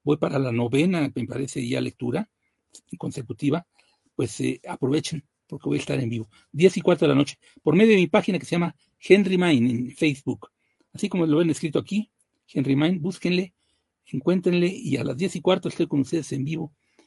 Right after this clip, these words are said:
Y bueno, lemdu siempre está con ustedes en todo momento a través de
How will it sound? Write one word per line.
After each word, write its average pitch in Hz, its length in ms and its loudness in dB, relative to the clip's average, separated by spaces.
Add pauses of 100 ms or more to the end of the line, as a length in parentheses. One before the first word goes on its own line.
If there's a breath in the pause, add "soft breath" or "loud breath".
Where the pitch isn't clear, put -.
(120)
Y 147 80 -4
bueno, 139 340 4 (240)
lemdu 160 280 0
siempre 143 220 -4
está 156 160 0
con 143 140 0
ustedes 147 580 -2 (280)
en - 220 -6
todo 160 280 2
momento 139 400 2
a 143 60 0
través 123 300 -2
de 120 160 -4